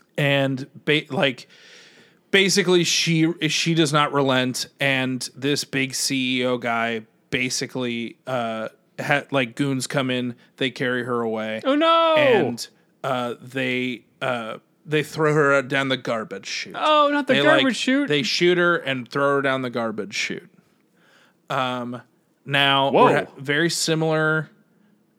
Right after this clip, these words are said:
Speaker 1: very similar si-, it's like, "Oh, what a ter-," or no, they don't shoot her.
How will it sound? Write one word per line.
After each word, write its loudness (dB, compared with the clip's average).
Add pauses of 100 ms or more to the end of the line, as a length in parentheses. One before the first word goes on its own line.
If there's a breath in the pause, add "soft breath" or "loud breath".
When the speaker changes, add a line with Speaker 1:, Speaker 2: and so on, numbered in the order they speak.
Speaker 1:
very 2
similar -2
si-, -6
it's -6
like, -2
"Oh, 2
what 0
a -10
ter-," -4
or 4
no, 4
they 2
don't 0
shoot 0
her. -4